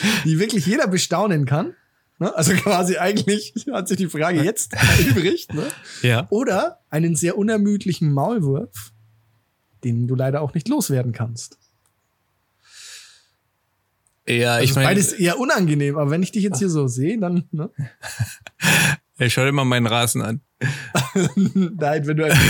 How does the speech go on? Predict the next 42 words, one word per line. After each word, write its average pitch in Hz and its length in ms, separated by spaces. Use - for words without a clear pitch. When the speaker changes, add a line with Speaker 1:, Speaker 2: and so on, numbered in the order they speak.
Speaker 1:
<laughs> 226 160
Jetzt, 208 200
und 151 140
jetzt 151 220
frag 131 180
noch 123 140
mal 127 120
mit 117 140
dem 117 80
Maulwurf. 113 480
Speaker 2:
Ja, 151 160
wenn 185 100
du 202 60
einen 180 100
echten 185 300
Rasen 135 420
hättest 123 400
halt. 123 180
Speaker 1:
Ähm, 123 460
der 131 100
kommt 226 220
ja 240 80
jetzt 104 180
übrigens, 117 320
ne? 196 180
Die 131 140
hätten 165 200
eigentlich 151 400
am 135 100
Montag 147 300
aufschlagen 175 400
sollen, 175 200
aber 151 180
wegen 135 220
Witterung 156 440
halt 156 280
haben 165 160
sie 156 40
es - 140
mir 143 300
Speaker 2:
Wegen 147 260
Witterung. 139 480